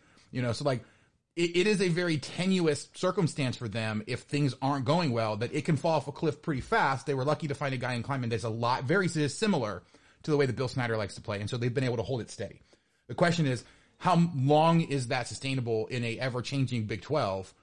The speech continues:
And, like, uh, th-, that's why I would be worried about them, 'cause there's nobody really that jumps out to me as a, you know, a team that is diving and, and falling and hasn't made some sort of large correction to try to take care of it, except for one other team. But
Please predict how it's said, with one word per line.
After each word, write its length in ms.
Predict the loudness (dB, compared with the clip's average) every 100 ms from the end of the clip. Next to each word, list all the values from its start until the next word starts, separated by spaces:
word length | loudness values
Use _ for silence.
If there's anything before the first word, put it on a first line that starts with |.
| _ _ _ -6
And, 520 | -2 -2 -2 -2 -4 -10 _
like, 300 | -4 -4 -6 _ _ -2
uh, 200 | 0 -2 -2
th-, 140 | 0
that's 220 | 2 0 2
why 160 | 2
I 60 | 2
would 100 | 2
be 80 | 2
worried 260 | 2 2
about 220 | 2 -2 -4
them, 100 | -2
'cause 140 | 2
there's 140 | 6 8
nobody 440 | 8 8 4 2
really 280 | 4 4 4
that 100 | 2
jumps 240 | 2 0 0
out 180 | -2
to 80 | 0
me 320 | 0 0 -6 _ _ _ _ -4
as 220 | -4 -2
a, 160 | -6 -6
you 160 | -4 -6
know, 120 | -4
a 100 | -6
team 520 | -4 -2 0 2 -2 -4 _ _ _ _ _ -6
that 140 | 0
is 180 | 0 0
diving 760 | -6 -4 -2 0 0 0 0 -2 -6 _ _
and, 220 | -6 -6 -4
and 140 | -4 -4
falling 580 | 0 2 0 -2 -6 -10 _ _ _ -8
and 160 | -4 -2
hasn't 380 | 0 0 0 0
made 300 | 0 0 -2
some 200 | 0 0
sort 280 | 0 0 0
of 100 | -2
large 420 | -2 0 0 -2
correction 400 | -4 -2 -2 -4
to 60 | -4
try 160 | -4
to 60 | -4
take 180 | -6 -6
care 100 | -6
of 60 | -4
it, 80 | -4
except 260 | 0 2
for 120 | 4 4
one 160 | 6
other 160 | 4 2
team. 300 | -2 -2 -2
But 200 | -2 -4